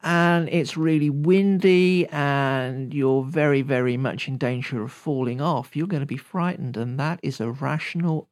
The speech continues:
everyday, common, garden, appropriate fear.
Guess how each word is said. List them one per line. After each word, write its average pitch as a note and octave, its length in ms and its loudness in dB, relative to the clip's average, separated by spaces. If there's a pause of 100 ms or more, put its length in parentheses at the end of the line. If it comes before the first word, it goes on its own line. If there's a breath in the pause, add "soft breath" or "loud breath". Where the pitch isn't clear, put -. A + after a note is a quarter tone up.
(220)
everyday, D3+ 880 -2 (220)
common, D3+ 560 0 (400)
garden, C3 580 -2 (300)
appropriate D3+ 1000 -2 (420)
fear. A#2+ 360 -2